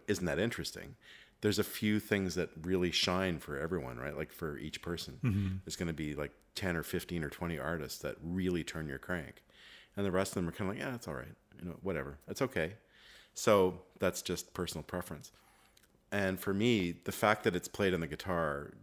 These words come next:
Speaker 1: does not give it any special preferential ranking at all. You know, if you play something on the guitar, don't give a poop.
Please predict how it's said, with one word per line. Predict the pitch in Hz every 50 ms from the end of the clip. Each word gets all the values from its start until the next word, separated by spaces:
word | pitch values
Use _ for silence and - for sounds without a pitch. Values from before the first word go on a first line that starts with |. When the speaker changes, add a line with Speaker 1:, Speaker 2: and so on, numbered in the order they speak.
| 73
Speaker 1:
does | - 98 90 85
not | 92 90 87 - -
give | - 90
it | 82 78 -
any | - 87 92 90 85
special | 78 - - - 85 82 - - - -
preferential | - 92 - - 90 87 82 - - 82
ranking | 73 76 76 73 - 80 73
at | 71 69
all. | 71 78 76 65 - - - - - - - - - - - - _
You | 95 90
know, | 82 76 78 - - -
if | 82 85 -
you | 101 90
play | - - 104
something | 101 - 110 90 101 92
on | 90 85
the | 82
guitar, | 78 78 - 82 82 80 78 78 - - _ _ _ _ _ _ _ _ _ _
don't | - 101 98
give | - 110 92
a | 90
poop. | - - 98 92 80 -